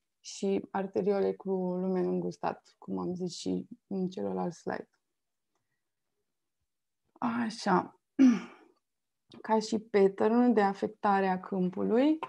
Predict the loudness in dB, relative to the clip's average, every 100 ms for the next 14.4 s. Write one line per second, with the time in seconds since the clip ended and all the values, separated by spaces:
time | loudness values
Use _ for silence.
0 | -14 -20 -8 0 2 2 2 6 6 4
1 | 4 4 6 2 4 2 2 0 4 4
2 | 4 4 4 2 0 -4 _ _ -6 2
3 | 6 6 6 8 6 4 2 2 2 -2
4 | _ _ _ _ _ _ _ _ _ _
5 | _ -2 2 2 2 -2 -4 -2 0 -2
6 | -2 -2 2 0 0 0 -2 -2 -2 0
7 | 2 4 4 4 0 -4 -20 _ _ _
8 | _ _ _ _ _ -4 0 2 2 2
9 | 0 -2 -2 0 2 0 -2 -4 -2 -4
10 | -2 -2 -2 -4 -4 -2 -2 2 2 2
11 | -4 -14 -16 -20 _ _ _ _ _ _
12 | _ _ _ -12 -4 -2 -2 -2 -4 -2
13 | -4 -4 -2 -4 -2 -4 -4 -2 0 2
14 | 2 2 -2 -6